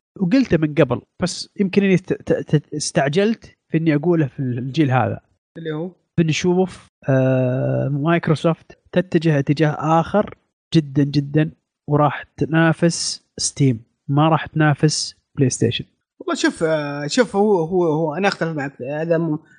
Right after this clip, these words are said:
Speaker 2: واضح إن هذا مو توجههم، لكن، آه،
Speaker 1: أنا، أنا
Speaker 2: يعني
Speaker 1: أشوف أن هذا توجههم مع الجهاز القادم،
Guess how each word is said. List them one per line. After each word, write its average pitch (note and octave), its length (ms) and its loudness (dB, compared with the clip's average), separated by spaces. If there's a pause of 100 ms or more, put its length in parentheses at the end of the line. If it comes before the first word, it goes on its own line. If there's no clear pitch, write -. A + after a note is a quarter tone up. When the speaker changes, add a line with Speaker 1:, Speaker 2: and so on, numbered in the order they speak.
(160)
Speaker 2:
واضح E3 280 4
إن E3+ 120 0
هذا E3+ 180 2
مو D#3 140 0
توجههم، D3 680 -4 (440)
لكن، E3 540 0
آه، D3 600 0
Speaker 1:
أنا، F#3 80 4
أنا - 80 -2
Speaker 2:
يعني G3 180 4
Speaker 1:
أشوف F#3+ 220 2
أن G#3+ 100 4
هذا A3+ 160 4
توجههم G#3+ 680 0 (380)
مع E3 200 2
الجهاز F3+ 540 0
القادم، A#2 340 -2